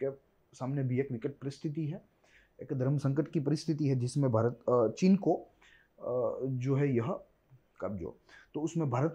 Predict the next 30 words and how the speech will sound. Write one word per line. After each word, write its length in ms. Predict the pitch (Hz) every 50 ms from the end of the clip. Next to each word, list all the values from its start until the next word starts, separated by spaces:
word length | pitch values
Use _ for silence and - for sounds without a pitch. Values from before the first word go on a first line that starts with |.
| -
को 180 | - 165 247 339 - _ - - _ _ _ - -
यह 180 | 123 120 120
एक 140 | 120 123 -
निर्णय 360 | 117 113 120 120 123 160 240 254 - - - - _ - -
अच्छी 180 | - - - 135
तरीके 240 | 123 123 107 110
से 140 | 107 - 175 - - - - _ _ _ _ _ _ _ _ _ _ _ _ _ _ -
यहाँ 200 | 143 143 143 165
लेना 320 | 151 127 127 135 131 127 -
है। 280 | 131 - - - - _ _ _ _ - - - - _ _ -
प्लस 380 | 143 185 220 214 - - 156 -
यहाँ 260 | - 180 190 180 202
ये 160 | 190 160 160 156
भी 340 | 156 196 208 214 202 - - -
बात 280 | 156 175 170 175 175 -
है 80 | 175 165
कि 120 | 170 165
भारत 240 | 123 117 131 165 - -
को 60 | 175
भी 420 | 165 190 190 190 190 180 - - - _ _ _ _ - -
काफ़ी 200 | - - - 185
सारी 260 | 165 - 180 185 180 156
चीज़ें, 400 | - 175 151 160 175 180 180 170
अ, 200 | - - - - -
सीखने 400 | 139 139 - - 151 - 175 185
को 120 | 170 170
मिली 240 | 156 156 160 156 156
है 180 | 147 147 151 _ _ _ _ _ _ _ _ _ _ -
पिछले 220 | - 135 - 143 143
कुछ 420 | 147 - 156 151 - - - -